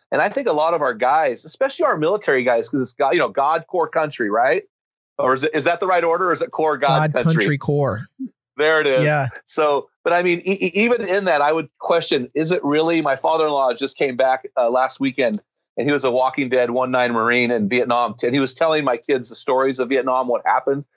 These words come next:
Speaker 1: He was a sixty, he was a sixty mortars guy.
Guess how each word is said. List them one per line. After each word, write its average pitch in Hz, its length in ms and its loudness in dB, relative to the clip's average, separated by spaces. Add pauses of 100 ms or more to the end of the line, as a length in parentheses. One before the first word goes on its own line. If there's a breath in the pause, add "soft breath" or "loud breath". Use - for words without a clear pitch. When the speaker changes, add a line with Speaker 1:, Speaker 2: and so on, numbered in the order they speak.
(140)
Speaker 1:
He 147 80 -2
was 139 140 0
a 123 60 0
sixty, - 520 -2 (180 soft breath)
he 175 60 0
was 147 120 2
a 139 60 2
sixty - 440 -2
mortars 131 420 0
guy. 147 380 0